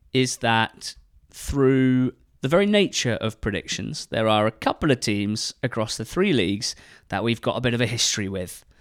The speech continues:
And I'm talking about a history of not necessarily getting it right with them. Stoke City spring to mind in the Championship. Mansfield Town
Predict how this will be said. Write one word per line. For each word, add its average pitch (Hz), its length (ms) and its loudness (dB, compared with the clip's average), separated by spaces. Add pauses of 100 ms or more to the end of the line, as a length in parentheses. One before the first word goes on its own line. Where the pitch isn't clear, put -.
(300)
And 107 80 0
I'm 117 80 0
talking 135 240 4
about 139 180 8
a 139 60 6
history 147 680 4 (480)
of 117 560 6
not 131 560 2 (100)
necessarily 113 1160 2 (640)
getting 117 240 2
it - 80 -2
right 82 240 -6
with 87 160 -14
them. - 160 -12 (440)
Stoke - 380 -2
City - 540 -2
spring 104 320 -6
to - 100 -10
mind 95 420 -6
in 110 180 -4
the 101 60 -8
Championship. 101 600 -8 (240)
Mansfield 220 400 2
Town 127 460 0